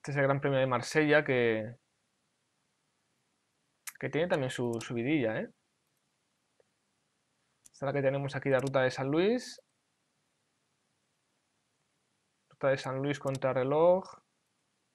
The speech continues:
Aquí tenemos, esta se-, no sé si será esta la etapa reina, su-,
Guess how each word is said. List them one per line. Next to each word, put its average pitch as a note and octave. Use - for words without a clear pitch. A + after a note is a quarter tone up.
Aquí C3
tenemos, C3+
esta -
se-, C3+
no C3
sé B2+
si C#3
será C3
esta C3+
la C3+
etapa B2+
reina, C#3+
su-, -